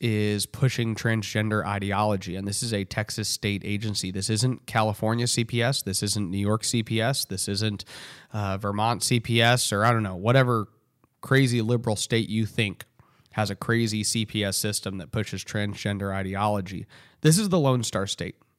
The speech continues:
This is Texas. This is Texas bureaucrats. Um, and we live in a state where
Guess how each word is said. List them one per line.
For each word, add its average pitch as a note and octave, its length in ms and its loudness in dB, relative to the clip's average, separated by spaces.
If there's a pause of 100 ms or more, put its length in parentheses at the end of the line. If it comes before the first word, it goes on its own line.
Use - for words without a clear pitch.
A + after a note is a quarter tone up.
This G#2+ 180 0
is G#2 80 -6
Texas. - 580 -4 (120)
This A2 180 0
is A2+ 60 -4
Texas - 360 -2
bureaucrats. F#2 680 -2 (480)
Um, G#2 300 4
and A2 120 4
we A2+ 120 6
live A#2+ 160 4
in A#2+ 80 2
a A2+ 80 2
state A2+ 400 4
where G2+ 680 2